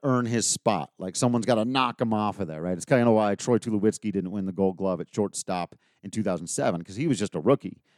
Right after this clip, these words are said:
And Jimmy Rollins, he'd been kind of an institution at that point. So you give it to him 'cause he had a pretty good defensive year. And Tulo had one of the best defensive seasons of all time,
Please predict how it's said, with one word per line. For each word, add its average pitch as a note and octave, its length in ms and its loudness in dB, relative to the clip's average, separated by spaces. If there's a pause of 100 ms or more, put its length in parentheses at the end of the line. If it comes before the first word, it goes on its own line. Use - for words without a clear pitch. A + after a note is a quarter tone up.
(360)
And F#2 320 -2
Jimmy A#2 200 2
Rollins, A2 480 4
he'd A#2+ 120 0
been G2+ 160 0
kind A2+ 180 0
of F#2+ 60 0
an F#2+ 80 0
institution G#2 560 -2
at D#2+ 80 -10
that D#2+ 220 -12
point. D2 260 -14
So G2 140 -4
you F#2+ 80 -2
give G#2 200 0
it - 100 0
to F#2 60 -6
him F#2 300 -2
'cause E2 140 -14
he A2 100 -4
had F2+ 100 2
a D#2+ 60 -4
pretty G2 260 -6
good F#2+ 300 4
defensive D#2+ 400 -8
year. D#2 260 -16
And E2+ 200 -18
Tulo G#2 340 0
had F2+ 100 -2
one F#2 160 -4
of F2 40 -6
the E2+ 80 -6
best F#2 240 -4
defensive F2+ 420 -10
seasons F2 340 -10
of E2+ 80 -10
all F2 180 0
time, F2+ 560 -14